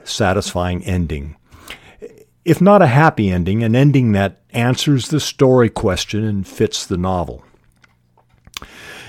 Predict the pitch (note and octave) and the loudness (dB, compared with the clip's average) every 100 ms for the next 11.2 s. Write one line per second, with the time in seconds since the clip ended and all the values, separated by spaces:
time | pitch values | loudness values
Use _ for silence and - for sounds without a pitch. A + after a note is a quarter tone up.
0 | - _ _ _ C#3+ A2+ G#2 G2 G2 A#2+ | -20 _ _ _ -2 2 4 4 0 -2
1 | A#2 A#2 C#3+ C3 - A#2+ C3 C#3+ D3 C3+ | 2 4 6 4 2 2 4 4 2 -2
2 | _ _ - - - C3 C#3+ D3 - - | _ _ -6 -6 2 4 6 4 -2 -2
3 | A2 A#2+ - A#2 F2+ G2 A2 G2+ G2+ G2 | 0 0 0 -4 -2 0 -2 -2 -2 -2
4 | F#2+ G#2+ F2+ E2+ D#2+ E2+ F#2 - A2+ F#2+ | -2 -2 -2 -4 -4 -4 -4 -2 -2 0
5 | F#2+ F#2+ F#2 E2+ - - G#2 G#2 G2 G2+ | 0 0 -2 -4 -8 -2 0 2 2 2
6 | G2 F#2+ F2 _ G2+ E2+ F#2 E2+ F2+ F2+ | 2 0 -2 _ -6 -2 -2 0 -2 -2
7 | F#2 D#2+ D#2 F2+ D2 C#2+ - _ _ _ | -4 -6 -4 -4 -4 -8 -16 _ _ _
8 | _ _ _ _ _ _ _ _ - - | _ _ _ _ _ _ _ _ -20 -20
9 | - - G#2 G2 B2+ B2+ - A2 F2+ E2 | -8 -2 -2 4 6 6 4 2 2 0
10 | D#2 - F#2 - G2 G2 G2 E2+ E2 - | -4 -2 -4 -2 -6 -4 -4 -4 -6 -8
11 | E2 | -12